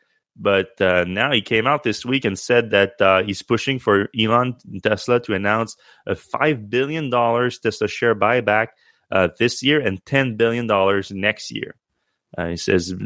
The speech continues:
to, to buy, he, he, he says Fremont and Shanghai,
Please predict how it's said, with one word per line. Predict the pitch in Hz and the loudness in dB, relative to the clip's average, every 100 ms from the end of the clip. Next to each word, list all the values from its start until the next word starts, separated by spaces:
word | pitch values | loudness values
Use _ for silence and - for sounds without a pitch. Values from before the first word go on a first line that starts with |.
| - 104 110 | -12 -14 -10
to, | 101 | -8
to | - 95 | -6 -10
buy, | 95 98 101 | -2 2 4
he, | 101 101 104 104 107 101 | 2 2 -2 -6 -8 -8
he, | 104 107 | -10 -8
he | 110 | -8
says | - - - | -6 -8 -8
Fremont | - 135 147 147 156 147 _ _ _ _ | -4 -2 2 2 0 -4 _ _ _ _
and | 104 101 | -4 -4
Shanghai, | - 127 123 127 131 131 | -2 -2 0 2 2 0